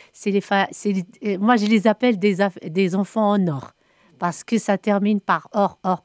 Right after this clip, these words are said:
or. Il y a que le quatrième qui... qui se termine par im, parce qu'il s'appelle Vadim. Donc, les repas,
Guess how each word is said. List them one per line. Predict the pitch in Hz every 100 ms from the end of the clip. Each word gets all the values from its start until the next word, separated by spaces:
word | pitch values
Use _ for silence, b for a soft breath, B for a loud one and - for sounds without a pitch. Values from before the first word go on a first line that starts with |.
| -
or. | 175 - B B B B
Il | 214
y |
a | 233
que | 233
le | 247 233
quatrième | 240 226 202 214 233 220
qui... | - 208 185 180
qui | 208
se | -
termine | 214 202 208 202
par | 196 185 -
im, | 262 262 - -
parce | 170 -
qu'il | 196
s'appelle | - 175 185 170
Vadim. | 170 165 151 156 156 _ _ _ _ _ _ _ _ _ -
Donc, | 196 180 175
les | 185 202
repas, | 226 220 247 277